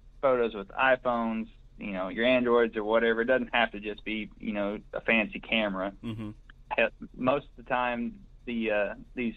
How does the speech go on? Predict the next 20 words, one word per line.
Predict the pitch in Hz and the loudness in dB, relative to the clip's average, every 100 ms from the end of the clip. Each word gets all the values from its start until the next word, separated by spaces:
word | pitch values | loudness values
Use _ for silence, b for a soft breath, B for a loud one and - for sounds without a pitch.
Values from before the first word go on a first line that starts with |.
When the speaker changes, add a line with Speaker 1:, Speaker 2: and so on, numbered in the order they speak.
| - - - | -10 -12 0
Speaker 1:
cameras | 143 127 | 2 4
on | 117 117 | 4 2
these | 110 - | 0 0
phones | 123 123 113 | 0 0 2
now | 110 107 | 4 6
are | 104 104 - - - - - - | 4 2 -6 -20 -20 -20 -20 -2
probably | 135 127 113 107 | 0 2 2 0
better | 110 117 117 | 2 2 0
than | 110 107 | -4 -8
some | 113 | -8
of | 110 | -8
the | 107 | -8
cameras | 117 113 113 110 107 | -4 -4 -4 -6 -6
Speaker 2:
<laughs> | |
Speaker 1:
that | 107 104 - b b b b - | -4 -4 -6 b b b b -8
are | 107 107 | -2 -2
produced. | 110 117 117 101 - - | 0 2 2 0 -6 -6
So. | |
Speaker 2:
Mm-hmm. | 113 92 117 - - - - - - - - - - 110 | -2 0 -2 -8 -18 -20 -20 -20 -20 -20 -20 -20 -20 -16
Yep. | 107 | -16